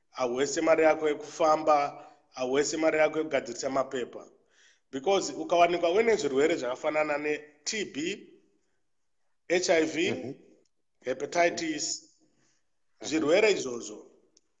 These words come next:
Speaker 2: Havadi.
Speaker 1: vari specific.
Speaker 2: Hauwani permit. Hauwani permit yacho.
Speaker 1: Ukatongobatwa chete, vanokudzorera kumba same time.
Speaker 2: Okay. So,
Speaker 1: Saka
Speaker 2: hanzi
Speaker 1: un-
Speaker 2: Dubai ine requirement yehealth character, right?
Speaker 1: Yes.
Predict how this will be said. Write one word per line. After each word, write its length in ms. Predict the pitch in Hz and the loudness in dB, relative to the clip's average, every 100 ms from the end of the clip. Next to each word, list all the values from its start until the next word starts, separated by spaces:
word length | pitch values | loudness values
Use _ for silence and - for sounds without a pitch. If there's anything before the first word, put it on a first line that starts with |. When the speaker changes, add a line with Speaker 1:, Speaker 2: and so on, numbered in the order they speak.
| _ _ _ _ | _ _ _ _
Speaker 2:
Havadi. 180 | 117 117 | 0 6
Speaker 1:
vari 260 | 156 180 | 6 6
specific. 520 | - - 185 160 175 | 0 -2 -8 -10 -6
Speaker 2:
Hauwani 340 | - 147 180 175 | 4 6 6 4
permit. 480 | 156 143 123 - - _ _ _ _ _ _ _ | -2 -2 -4 -10 -20 _ _ _ _ _ _ _
Hauwani 380 | - 131 156 151 | 6 8 8 6
permit 320 | 131 127 107 | 0 -4 -4
yacho. 260 | 90 82 - _ _ _ _ _ _ - | -6 -8 -12 _ _ _ _ _ _ -14
Speaker 1:
Ukatongobatwa 840 | 156 185 185 185 180 220 226 220 | -2 0 2 0 2 4 6 4
chete, 460 | 214 214 160 - - - | 2 2 2 -2 -12 -8
vanokudzorera 580 | 147 175 - 123 123 143 | -2 0 -2 -4 0 0
kumba 300 | 143 139 131 | 0 -2 -2
same 240 | 127 151 - | 0 -2 -4
time. 220 | 123 - - _ _ _ _ _ _ _ _ _ _ 120 | -8 -12 -18 _ _ _ _ _ _ _ _ _ _ 2
Speaker 2:
Okay. 460 | 131 - 101 113 131 - - | 2 0 -8 -8 -10 -16 -16
So, 300 | - 196 196 | 4 8 10
Speaker 1:
Saka 140 | 190 190 | 12 10
Speaker 2:
hanzi 160 | 247 | 8
Speaker 1:
un- 100 | 175 | 4
Speaker 2:
Dubai 420 | 175 175 156 196 185 | 2 4 8 8 6
ine 140 | 208 | 2
requirement 540 | 165 - 190 170 156 | 0 4 6 6 4
yehealth 680 | 143 170 107 165 190 - 151 - | 4 2 4 6 4 2 -6 0
character, 800 | 170 170 139 127 _ - 131 - - _ _ _ _ _ - | 4 4 4 -2 _ -2 0 0 -6 _ _ _ _ _ 0
right? 320 | 131 156 127 | 4 6 4
Speaker 1:
Yes. 320 | - - - | -2 -6 -8